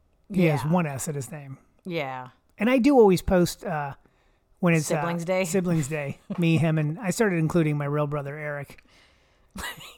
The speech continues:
Speaker 2: You started to?
Speaker 1: Yeah, I started to put him in the photos, too.
Speaker 2: He's convinced, though, when we talk about him, our, uh, numbers on our podcast,
Speaker 1: He did say
Speaker 2: uh,
Speaker 1: that. He,
Speaker 2: spike.
Speaker 1: he thinks they spike. They go
Speaker 2: Yeah.
Speaker 1: up. When we talk about his, uh,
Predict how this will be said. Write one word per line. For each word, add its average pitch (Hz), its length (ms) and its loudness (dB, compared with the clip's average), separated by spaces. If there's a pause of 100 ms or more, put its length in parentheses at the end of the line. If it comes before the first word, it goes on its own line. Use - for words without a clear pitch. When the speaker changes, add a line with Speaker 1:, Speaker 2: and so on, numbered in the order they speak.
(160)
Speaker 2:
You 233 80 -12
started 185 460 -10
to? 240 200 -10 (140)
Speaker 1:
Yeah, 196 140 6
I 160 40 6
started 175 280 4
to 156 80 0
put 165 160 2
him 165 100 2
in 156 80 0
the 147 80 -4
photos, 139 400 -6
too. 135 220 -14 (180)
Speaker 2:
He's 285 400 -4 (120)
convinced, 170 480 -4
though, 156 160 -6
when 147 120 -8
we 151 80 -6
talk 147 300 -8
about 139 180 -8
him, 135 320 -12 (600)
our, 147 260 -4
uh, 139 120 -6
numbers 143 400 -8
on 135 80 -10
our 135 100 -12
podcast, - 500 -12
Speaker 1:
He 202 100 4
did 220 180 2
say 208 200 2
Speaker 2:
uh, 160 40 0
Speaker 1:
that. 139 140 -8 (120)
He, 185 80 4
Speaker 2:
spike. - 200 -14
Speaker 1:
he 202 120 2
thinks 220 200 6
they 180 120 4
spike. 139 400 -6
They 160 100 0
go 160 220 4
Speaker 2:
Yeah. 156 120 4
Speaker 1:
up. - 120 -4
When 170 140 8
we 175 100 6
talk 175 200 2
about 170 220 4
his, 156 240 2
uh, 139 400 -8